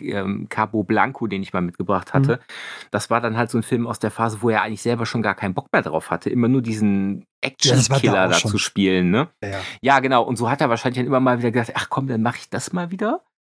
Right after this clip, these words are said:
Speaker 1: Dann krieg
Speaker 2: Ja.
Speaker 1: ich Kohle und da kann ich dann
Speaker 2: Genau.
Speaker 1: meinetwegen in irgendeinem Drama mal wieder mitspielen“
Speaker 2: Ja.
Speaker 1: oder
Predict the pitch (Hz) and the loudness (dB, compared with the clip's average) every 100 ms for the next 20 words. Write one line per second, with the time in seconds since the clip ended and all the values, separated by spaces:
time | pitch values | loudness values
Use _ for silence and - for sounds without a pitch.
0 | - 123 143 - 131 120 - 139 185 214 | -2 0 0 0 0 -2 2 4 4 4
1 | 185 139 139 113 - 147 139 131 117 113 | 2 2 2 0 -4 -4 2 2 4 2
2 | 113 117 107 101 104 101 110 101 92 82 | 2 2 2 4 4 4 4 4 4 4
3 | 98 90 82 85 82 78 76 - - 85 | 4 2 0 -2 -4 -6 -6 -6 -4 -2
4 | 98 92 - | 0 0 -4